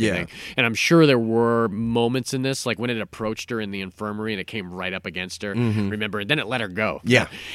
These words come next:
Speaker 1: And that was kind of the big thing. Before that molten lava scene came, she made eighty-seven scanner body.
Speaker 2: Yeah.
Speaker 1: Just to make sure everything's cool. You know,
Speaker 2: Right.
Speaker 1: I'm not
Speaker 2: Yeah,
Speaker 1: feeling right.
Speaker 2: just checking.
Speaker 1: Have a little bit of indigestion. I'm not sure what that could possibly
Speaker 2: Yeah.
Speaker 1: be.
Speaker 2: <laughs>
Speaker 1: And realize, holy shit, there's an alien inside,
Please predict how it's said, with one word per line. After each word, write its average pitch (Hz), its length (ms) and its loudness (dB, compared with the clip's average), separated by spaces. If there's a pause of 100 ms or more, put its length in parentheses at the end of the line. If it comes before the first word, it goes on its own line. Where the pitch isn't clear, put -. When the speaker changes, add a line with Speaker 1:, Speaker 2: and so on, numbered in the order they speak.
Speaker 1:
And 117 120 0
that 131 140 6
was 113 160 -4
kind 131 240 2
of 104 60 -2
the 110 80 -2
big 104 200 2
thing. 131 220 2
Before 147 280 4
that 113 140 4
molten 110 320 0
lava 104 380 0
scene 90 340 -4
came, 95 540 -4
she 120 160 -2
made 110 360 2
eighty-seven 104 600 -4
scanner 98 460 -2
body. 90 380 -4 (120)
Speaker 2:
Yeah. 120 320 2
Speaker 1:
Just 160 200 -4
to 135 100 -10
make 135 120 -4
sure 120 200 -6
everything's 95 300 -6
cool. 98 420 -10
You 110 80 -2
know, 110 60 2
Speaker 2:
Right. 101 80 2
Speaker 1:
I'm 92 40 0
not 98 140 0
Speaker 2:
Yeah, 156 80 -2
Speaker 1:
feeling 196 220 0
right. 101 160 -2
Speaker 2:
just - 180 -6
checking. 160 360 0
Speaker 1:
Have 156 140 8
a - 20 6
little 143 140 4
bit 143 100 4
of 117 60 2
indigestion. 131 540 2
I'm 117 100 0
not 135 160 2
sure 143 140 2
what 117 140 2
that 127 180 4
could 98 140 -6
possibly 127 520 8
Speaker 2:
Yeah. 170 80 12
Speaker 1:
be. 190 420 8
Speaker 2:
<laughs> 160 80 12
Speaker 1:
And 156 100 10
realize, 147 360 10
holy 160 380 8
shit, 120 420 4
there's 131 160 2
an 123 100 0
alien 117 360 2
inside, 95 500 0